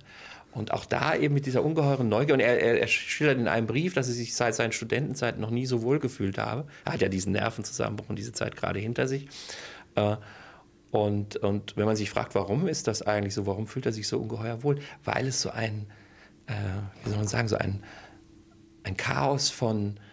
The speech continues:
Selbstbehauptungsprojekten dort gibt. Ja? Also die Frage,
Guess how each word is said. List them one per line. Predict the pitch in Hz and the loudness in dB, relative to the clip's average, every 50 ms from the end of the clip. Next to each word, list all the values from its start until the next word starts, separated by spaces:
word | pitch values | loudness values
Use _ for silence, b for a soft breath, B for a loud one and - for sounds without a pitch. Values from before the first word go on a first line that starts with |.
| B B B B | B B B B
Selbstbehauptungsprojekten | - - - 127 131 - - - - - - - - - - - - - 80 80 - - - - - - - - - - - - - - - - 107 95 82 71 - - - - - - - - - - - _ _ - | -2 0 0 2 2 0 -2 -2 -2 -2 0 2 0 0 0 -2 -2 -2 -2 -2 0 0 2 2 2 0 -2 -6 -14 -20 -20 -20 -20 -4 0 2 2 4 2 0 0 -4 -8 -8 -10 -10 -10 -12 -16 -20 -20 _ _ -2
dort | - 87 82 76 - - | -2 -2 -2 -2 -6 -12
gibt. | - - - - - - - | -16 -18 -18 -20 -20 -12 -8
Ja? | - 117 127 143 | -4 -4 -2 -2
Also | - - 98 | -2 -2 -2
die | 98 95 | 0 0
Frage, | - - 98 98 110 131 135 123 117 B | 0 0 2 2 2 4 4 4 2 B